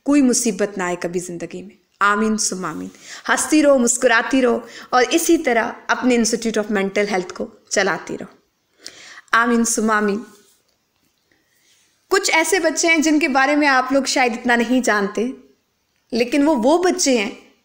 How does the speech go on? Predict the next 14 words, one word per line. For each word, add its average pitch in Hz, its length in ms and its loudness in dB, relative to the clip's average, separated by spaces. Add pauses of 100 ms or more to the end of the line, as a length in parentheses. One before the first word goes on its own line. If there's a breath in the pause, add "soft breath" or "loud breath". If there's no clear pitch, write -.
(360)
जो 240 160 0
कि 294 140 0
Institute 277 400 0
of 262 140 -2
Mental 240 380 0
Health 226 240 -2
को 254 140 0
वाकई 214 400 0
ही 277 180 4
आगे 226 240 2
लेके 185 260 -2
जा 165 180 -6
रहे - 160 -16
हैं - 80 -20